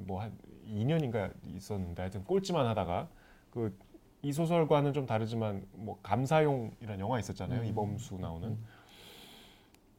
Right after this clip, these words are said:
Speaker 1: 이 소설이 이제 야구를 아주 정토-, 야구에 정통한 누군가가 이제 천리안 같은 데 썼던 글과 너무 유사하다라는 문제 제기가 이제 올라와서 막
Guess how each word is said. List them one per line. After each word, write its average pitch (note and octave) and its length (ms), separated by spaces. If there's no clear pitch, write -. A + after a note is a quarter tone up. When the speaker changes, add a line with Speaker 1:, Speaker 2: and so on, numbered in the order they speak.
Speaker 1:
이 G#3 420
소설이 F#3 720
이제 F#2+ 480
야구를 C3 600
아주 B2+ 640
정토-, C3 460
야구에 C#3 380
정통한 B2+ 720
누군가가 B2 720
이제 F#2 460
천리안 G#3+ 480
같은 G#2+ 260
데 G2 80
썼던 C#3 460
글과 - 1300
너무 C#3 280
유사하다라는 A2 720
문제 B2 300
제기가 B2+ 460
이제 G2+ 140
올라와서 G#2 600
막 C#3 180